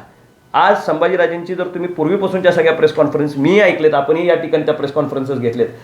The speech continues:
चेतावणी त्यांनी तशा पद्धतीनं चितावखोर काय, काही केलं नव्हतं. त्यांना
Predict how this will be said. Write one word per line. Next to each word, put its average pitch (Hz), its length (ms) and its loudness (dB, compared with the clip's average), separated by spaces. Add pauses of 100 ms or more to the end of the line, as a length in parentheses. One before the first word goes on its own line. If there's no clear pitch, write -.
(260)
चेतावणी 208 360 4
त्यांनी 190 220 0
तशा 175 200 4
पद्धतीनं 160 420 -4
चितावखोर 170 480 0
काय, 160 200 2
काही 147 220 2
केलं 139 240 2
नव्हतं. 123 300 2 (920)
त्यांना 202 240 4